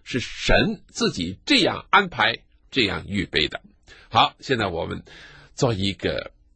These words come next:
总结了啊。人间的大祭司有生命的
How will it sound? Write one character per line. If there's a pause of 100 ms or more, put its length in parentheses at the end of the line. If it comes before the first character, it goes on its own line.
(120)
总
结
了 (180)
啊。 (1080)
人
间
的
大
祭
司 (640)
有
生
命
的